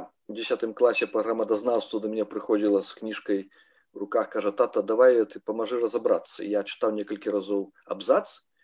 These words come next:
ну, нібы доктар навук, прафесар, і не з першы разу мог зразумець, што хацеў сказаць гэты аўтар.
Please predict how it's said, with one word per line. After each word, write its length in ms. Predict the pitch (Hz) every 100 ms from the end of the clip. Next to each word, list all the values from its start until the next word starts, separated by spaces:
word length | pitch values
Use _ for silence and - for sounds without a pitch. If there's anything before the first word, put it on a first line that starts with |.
| _ _
ну, 80 | 113
нібы 380 | 113 123 110 101
доктар 360 | 110 - 104 104
навук, 300 | 107 151 -
прафесар, 460 | - 143 143 127 110
і 160 | 113 110
не 80 |
з 80 | -
першы 240 | 147 - 139
разу 200 | 135 135
мог 160 | 127 120
зразумець, 480 | 123 135 143 -
што 320 | - - 165 -
хацеў 280 | 160 180 -
сказаць 360 | 156 160 110 90
гэты 160 | 95
аўтар. 400 | 80 67 - -